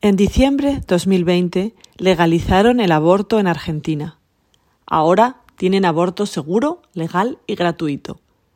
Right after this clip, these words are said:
La ley es histórica. Han pasado cien años desde que el Congreso aprobó la ley del aborto. La ley de mil novecientos veintiuno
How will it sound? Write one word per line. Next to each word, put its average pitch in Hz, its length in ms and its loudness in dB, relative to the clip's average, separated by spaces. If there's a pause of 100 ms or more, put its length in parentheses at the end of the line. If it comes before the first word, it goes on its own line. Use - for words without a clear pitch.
(160)
La 156 120 -6
ley 196 300 4
es 226 180 0
histórica. 175 680 -4 (640)
Han 180 180 -4
pasado 214 420 -2
cien 226 260 -2
años 226 340 0
desde 170 240 -4
que 170 100 -6
el 165 100 -4
Congreso 175 680 -4
aprobó 165 440 -2
la 170 160 0
ley 170 220 0
del 160 140 -2
aborto. 160 540 -4 (960)
La 175 120 -2
ley 202 220 4
de 214 120 4
mil 208 200 2
novecientos 175 640 -2
veintiuno 165 640 -2